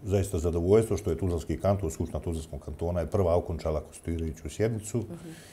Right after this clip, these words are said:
Speaker 1: i prva je delegirala, <clears throat> evo,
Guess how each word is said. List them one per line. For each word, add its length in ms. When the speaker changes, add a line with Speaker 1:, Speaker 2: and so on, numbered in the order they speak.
Speaker 1:
i 120
prva 440
je 360
delegirala, 840
<clears throat> 300
evo, 140